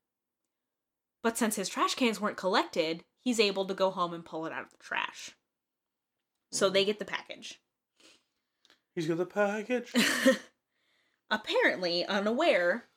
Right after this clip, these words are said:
Speaker 1: even though he worked at A D T for so fucking long, he, B T K, Dennis Rader, does not seem to understand that video surveillance is a thing in parking lots.
Speaker 2: Yeah,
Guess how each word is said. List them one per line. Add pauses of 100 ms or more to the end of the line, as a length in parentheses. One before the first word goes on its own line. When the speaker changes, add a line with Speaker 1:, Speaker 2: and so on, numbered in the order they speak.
Speaker 1:
even
though
he
worked (400)
at
A
D
T
for
so
fucking
long, (420)
he, (1000)
B
T
K,
Dennis
Rader,
does
not
seem
to
understand (720)
that
video
surveillance (520)
is
a
thing
in
parking
lots. (880)
Speaker 2:
Yeah,